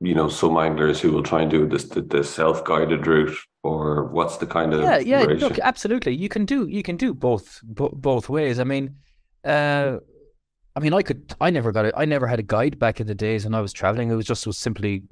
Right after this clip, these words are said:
Speaker 2: unaffordable for me. Um, but I had time, and I think any, I think that's, so for, for any angler who has time, you can figure it out yourself. Uh, so yeah, yeah, I think, and I think that's what it's down to.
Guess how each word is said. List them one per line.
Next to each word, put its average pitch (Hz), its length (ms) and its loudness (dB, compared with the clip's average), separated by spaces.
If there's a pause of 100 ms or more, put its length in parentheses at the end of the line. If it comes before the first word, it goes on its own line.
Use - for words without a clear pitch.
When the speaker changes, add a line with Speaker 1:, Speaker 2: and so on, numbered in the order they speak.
Speaker 2:
unaffordable 101 600 0
for - 100 -6
me. 117 280 -2 (580)
Um, 110 640 0 (300)
but 143 120 0
I 135 80 4
had 117 240 0
time, 120 380 -2 (120)
and 127 160 -2
I 110 60 -2
think 139 220 -2
any, 143 220 0
I 170 60 0
think 156 160 -4
that's, 117 240 -4 (120)
so - 180 -10
for, 110 180 2
for 143 160 0
any 170 220 2
angler 117 280 2
who 120 260 0
has 98 180 -4
time, 98 340 -2
you 92 100 -4
can 95 120 -6
figure 101 280 -4
it 95 60 -2
out 92 220 -2
yourself. 98 480 -2 (640)
Uh, 104 500 0
so 110 640 0 (680)
yeah, 151 220 0
yeah, 175 160 4
I - 40 2
think, 208 240 -2
and 139 100 0
I 143 40 2
think 165 180 -2
that's 101 200 -4
what 104 60 -2
it's 92 120 -6
down 120 240 2
to. 110 280 -6